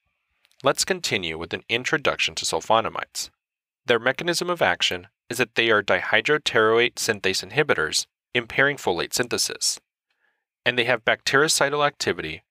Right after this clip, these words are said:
when combined with trimethoprim. Their mechanism of resistance is that some bacteria have altered bacterial dihydropteroate synthase. Clinically, they are used for gram-positive organisms, gram-negative organisms, and nocardia.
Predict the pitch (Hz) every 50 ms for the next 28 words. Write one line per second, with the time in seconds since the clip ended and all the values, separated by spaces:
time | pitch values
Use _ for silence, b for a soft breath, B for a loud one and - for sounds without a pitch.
0 | _ - 110 110 - 113 107 98 98 107 120 127 123 123 - - - 85 95 113
1 | 117 - - - - 78 - - _ _ _ _ _ _ _ _ _ _ _ _
2 | _ _ _ _ - 110 113 131 - - 156 156 147 143 143 147 143 127 135 127
3 | 127 160 165 - - - 80 82 - - - _ _ _ _ _ _ - - -
4 | - - 113 - - - 135 135 143 151 151 - - - 110 95 92 92 87 -
5 | 104 95 - _ - 104 104 110 - - 147 143 - 143 143 - - - - 104
6 | 95 90 90 87 - 87 90 - 120 110 110 - 131 127 - - - 92 90 90
7 | 87 78 - - 127 123 - - - - - - - - - _ _ _ _ _
8 | _ _ _ _ _ _ _ _ - - - 147 151 160 - 170 165 160 156 156
9 | 156 160 156 151 117 101 90 85 85 85 - - _ _ - - 107 - - 107
10 | 104 117 127 - - 127 123 127 131 131 135 135 120 90 85 87 85 85 82 -
11 | - 85 87 - - _ _ _ _ _ _ _ _ - 107 104 101 110 131 151
12 | 147 147 110 92 - 92 87 87 90 82 80 82 - 82 82 85 - - _ _
13 | _ _ _ _ _ - 117 110 101 90 80 - - 120 120 110 90 85 -